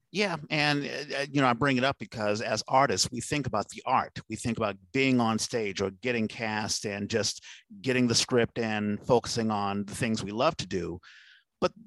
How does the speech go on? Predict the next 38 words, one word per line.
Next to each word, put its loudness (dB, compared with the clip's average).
you 2
know, 6
the 4
money 2
thing -2
is, 0
is -2
also 2
an 0
important -6
thing. -4
There 4
are 4
lots 0
of -6
really 0
wonderful -2
artists 2
who 0
don't 0
do 0
this -4
stuff -4
anymore 2
because -6
they're 0
like, -4
"Well, 2
I'm -2
just -4
tapped -4
out -2
and -6
I'm -4
not -4
making -6
enough -8
money." -2